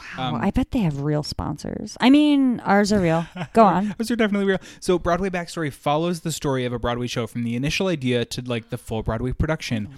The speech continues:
Speaker 1: I love that.
Speaker 2: I know, it's amazing. Um, so if you're at all interested in theater, it, or just, like, the process of, like, making entertainment or live entertainment, it's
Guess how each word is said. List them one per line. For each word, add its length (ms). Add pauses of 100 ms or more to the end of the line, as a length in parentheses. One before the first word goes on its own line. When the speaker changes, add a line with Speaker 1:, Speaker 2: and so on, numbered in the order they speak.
Speaker 1:
I 60
love 100 (120)
that. 160
Speaker 2:
I 140
know, 340
it's 160
amazing. 380 (300)
Um, 360 (200)
so 220
if 160
you're 100
at 120
all 180
interested 460
in 100
theater, 500
it, 180 (140)
or 140
just, 260
like, 140
the 80
process 480
of, 140
like, 180
making 500 (440)
entertainment 560
or 80
live 240
entertainment, 480 (480)
it's 180